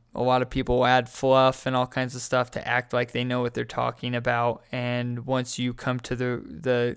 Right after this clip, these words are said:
actual conclusion and find out the truth, um, the truth always comes out, and, and those people either look good or look super horrible after the fact. So, um, just food for thought.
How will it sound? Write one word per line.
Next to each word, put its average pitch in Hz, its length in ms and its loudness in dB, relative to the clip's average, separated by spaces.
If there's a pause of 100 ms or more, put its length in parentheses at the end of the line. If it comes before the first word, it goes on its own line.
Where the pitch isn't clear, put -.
actual 120 400 -2
conclusion 131 680 -2
and 127 120 -4
find 127 300 0
out 123 140 0
the 120 80 -6
truth, 135 480 0 (400)
um, 120 480 0 (400)
the 135 100 -2
truth 135 300 2
always 127 220 2
comes 127 280 -2
out, 127 280 6
and, 123 480 -4
and 123 260 -4
those 120 160 -2
people 127 680 2
either 127 460 0 (140)
look 151 240 6
good 143 280 6
or 127 280 2
look 123 240 -2
super - 500 -4
horrible 131 460 4
after 117 340 -4
the 117 100 -6
fact. 113 380 -6
So, 117 320 -4 (720)
um, 139 380 0
just - 380 -2
food 196 240 6
for - 100 -4
thought. 160 420 8